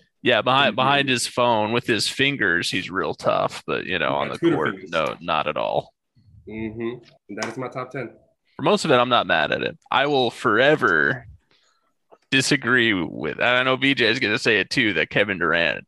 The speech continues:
Speaker 1: or Kevin Garnett is a fake tough guy, but I, I, I told you my reasons why I think he's a tough guy on my list, but go ahead.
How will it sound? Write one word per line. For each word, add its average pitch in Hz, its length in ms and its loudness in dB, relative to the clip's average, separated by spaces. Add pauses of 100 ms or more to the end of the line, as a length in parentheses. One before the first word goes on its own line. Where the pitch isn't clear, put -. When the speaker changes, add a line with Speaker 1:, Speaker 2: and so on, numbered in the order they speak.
Speaker 1:
or 135 140 2
Kevin 135 300 0
Garnett 107 340 2
is 80 100 0
a 80 80 0
fake 87 280 -2
tough - 260 -2
guy, - 360 -2
but - 300 -4
I, 73 280 -2 (460)
I, 101 340 -4 (160)
I 135 120 2
told 156 220 2
you 143 80 2
my 139 100 4
reasons 127 440 0
why 98 140 2
I - 40 0
think 82 200 -4
he's 87 160 -4
a - 60 -10
tough - 280 -2
guy - 200 -4
on 52 180 -2
my 53 160 -2
list, 50 380 -6
but - 200 -4
go 85 120 2
ahead. 62 300 -2